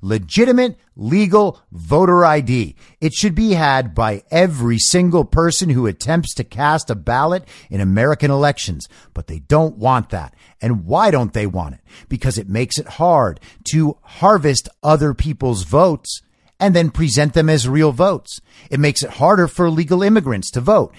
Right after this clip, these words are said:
It makes it harder for dead people and underage people to vote. And all of those things happen with regularity. It's not a small problem. It's not a rare occurrence.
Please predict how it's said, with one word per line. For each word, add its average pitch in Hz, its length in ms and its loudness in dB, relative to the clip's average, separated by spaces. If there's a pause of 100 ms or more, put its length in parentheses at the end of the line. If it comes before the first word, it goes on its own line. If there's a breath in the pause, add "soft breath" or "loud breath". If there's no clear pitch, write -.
(160 loud breath)
It 139 80 -4
makes 156 180 0
it 160 120 -4
harder 147 260 0
for 196 140 -4
dead 190 400 0
people 135 320 -6
and 165 120 2
underage 185 560 2
people 131 260 -4
to 147 40 2
vote. 180 340 2 (280 loud breath)
And 160 120 0 (120)
all 208 280 2
of 123 180 0
those 123 280 2
things 175 300 0
happen 147 480 0 (200 soft breath)
with 156 280 0
regularity. 151 840 2 (220 loud breath)
It's - 180 -6
not 233 180 2
a 196 60 2
small 113 500 0
problem. 120 480 -2 (160 loud breath)
It's 165 140 -8
not 240 140 2
a 202 40 6
rare 120 540 2
occurrence. 117 560 -2